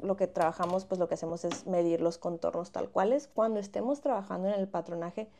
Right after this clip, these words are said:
no usamos las medidas completas, trabajamos por mitades y después de ahí lo vamos fraccionando en cuartos, dos tercios, un tercio,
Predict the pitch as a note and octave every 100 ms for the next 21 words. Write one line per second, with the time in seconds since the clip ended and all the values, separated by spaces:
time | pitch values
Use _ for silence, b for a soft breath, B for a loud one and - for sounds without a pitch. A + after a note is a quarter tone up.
0 | b b G#3+ B3 B3 A3+ D#4 B3 F#3+ F3+
1 | F3 E3+ E3+ F3 - - D#3 - - -
2 | - - E3 D#3+ - - - G#3 A#3 B3+
3 | A3+ G3 F#3+ F#3+ F#3+ - E3+ E3 - E3+
4 | F3 G3 F#3+ F#3+ F#3 F#3 - F3 E3+ E3
5 | E3+ F#3+ G3 F#3 F3 F3 E3 E3 - -
6 | F#3 F#3 F3+ F3 F3+ E3 F3 - -